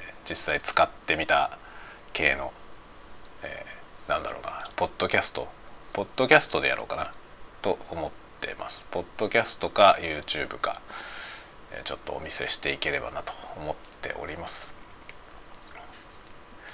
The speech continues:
はい、という感じで今日も皆さん元気に過ごしていきましょう。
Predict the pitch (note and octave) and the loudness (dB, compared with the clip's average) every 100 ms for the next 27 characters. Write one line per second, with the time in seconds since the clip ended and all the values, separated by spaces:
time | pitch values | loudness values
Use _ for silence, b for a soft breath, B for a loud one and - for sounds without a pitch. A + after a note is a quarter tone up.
0 | B B B B B B2 - - B2 C3 | B B B B B 8 8 8 12 12
1 | A#2 G#2+ G#2 F2 D2+ - D2 - - - | 12 8 8 6 4 4 2 2 -6 -10
2 | B B B F2+ F2 - - - G#2 - | B B B 2 2 2 0 6 6 4
3 | - D2 D2+ - - - - D#2+ - A#1+ | -4 -8 -8 -10 -6 -4 -2 -2 0 -2
4 | - - - - G#2+ | -2 -4 2 6 6